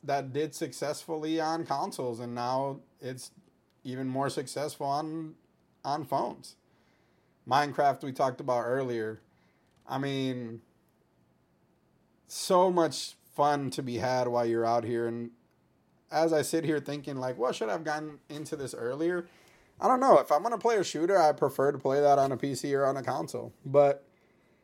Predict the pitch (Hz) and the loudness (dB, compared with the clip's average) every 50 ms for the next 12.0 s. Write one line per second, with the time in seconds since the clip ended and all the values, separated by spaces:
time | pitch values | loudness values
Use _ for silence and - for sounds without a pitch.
0 | _ _ _ - 131 135 135 139 143 147 156 165 165 151 139 143 143 151 160 170 | _ _ _ -4 -2 -2 0 2 4 6 8 8 6 6 2 0 0 2 2 0
1 | 170 143 151 139 131 139 139 139 - 151 139 123 120 117 123 131 143 151 151 143 | 2 0 0 0 2 0 0 0 -2 -4 -2 -2 -2 -2 -2 -2 0 0 2 4
2 | 147 143 135 127 123 113 117 139 175 - - - 120 131 139 135 - 165 143 - | 4 4 4 4 2 2 2 0 0 -2 0 0 2 2 0 0 -2 -6 -4 -2
3 | - 123 123 131 139 156 170 175 165 175 185 196 220 233 214 165 127 120 - - | 0 0 0 0 2 0 0 0 0 0 -2 -2 -4 -4 -2 -2 -2 -2 -4 -4
4 | - 135 131 120 - 135 131 131 127 120 123 123 131 127 - 127 123 117 117 117 | -2 0 0 0 -2 -4 -4 -4 -2 0 0 0 0 0 -2 -4 -2 0 2 2
5 | 120 127 131 131 131 131 131 - _ _ _ _ _ _ _ _ _ _ - 127 | 4 4 4 4 2 2 -2 -10 _ _ _ _ _ _ _ _ _ _ -4 -2
6 | 131 135 - 127 117 120 113 107 107 110 120 135 156 190 262 - - - _ _ | -2 0 0 -2 -2 -2 -4 -4 -4 -2 -2 0 -2 -2 -4 -6 -10 -16 _ _
7 | _ - _ _ - 127 123 120 120 120 120 123 - - - _ _ _ _ _ | _ -20 _ _ -4 -2 -2 0 -2 -2 -6 -10 -14 -16 -18 _ _ _ _ _
8 | _ _ - 123 123 127 123 131 147 156 160 147 143 165 170 160 - 185 240 202 | _ _ -8 -4 -2 -2 0 0 0 0 0 2 4 2 2 2 2 0 0 0
9 | 143 131 123 123 120 127 127 131 156 175 165 165 165 165 156 - - - 143 151 | -2 -2 -4 -2 -2 -2 -2 0 0 0 2 2 2 0 0 -2 -4 -4 0 0
10 | 175 208 214 156 135 127 127 131 151 156 - 156 151 156 156 151 - 139 131 131 | 0 0 0 -2 -4 -4 -2 -4 -6 -6 -4 -4 -2 0 -2 -2 -2 -6 -6 -6
11 | 143 135 - 165 156 - 165 156 151 143 143 143 143 156 - - 185 190 196 - | -6 -4 -4 -6 -4 -4 -4 -4 -2 0 2 2 2 2 0 -4 -8 -8 -8 -12